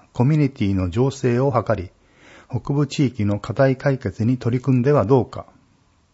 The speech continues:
市民経済部長、当該施設は様々な世代の方々が気軽に立ち寄れる地域の交流拠点として、高齢者の社会的孤立の解消や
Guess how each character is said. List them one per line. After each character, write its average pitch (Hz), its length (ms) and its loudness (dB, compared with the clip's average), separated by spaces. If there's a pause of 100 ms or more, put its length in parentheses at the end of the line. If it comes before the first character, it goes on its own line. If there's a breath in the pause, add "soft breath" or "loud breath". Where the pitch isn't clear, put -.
(480)
市 135 200 0
民 160 240 2
経 147 260 2
済 139 240 4
部 123 120 0
長、 104 340 -6 (640)
当 156 200 2
該 147 240 2
施 - 100 -4
設 - 280 -2
は 110 240 4 (200 soft breath)
様 143 280 0
々 143 240 4
な 107 160 2
世 147 160 2
代 139 180 4
の 107 120 2
方 107 240 -4
々 110 140 0
が 101 360 -4 (240 soft breath)
気 117 140 -6
軽 147 220 2
に 147 80 4
立 135 200 2
ち - 140 -4
寄 131 100 4
れ 127 100 4
る 117 140 0
地 165 200 -2
域 120 140 -4
の 98 140 0
交 143 260 -2
流 143 220 2
拠 151 140 0
点 107 260 0
と 92 120 -6
し - 100 -12
て、 - 220 -6 (340 soft breath)
高 165 260 2
齢 160 200 0
者 120 160 -4
の 107 240 -2 (120)
社 - 180 -6
会 143 240 -2
的 - 300 -16
孤 143 140 -2
立 139 220 -4
の 131 140 0
解 127 240 -2
消 120 300 -2
や 107 220 -2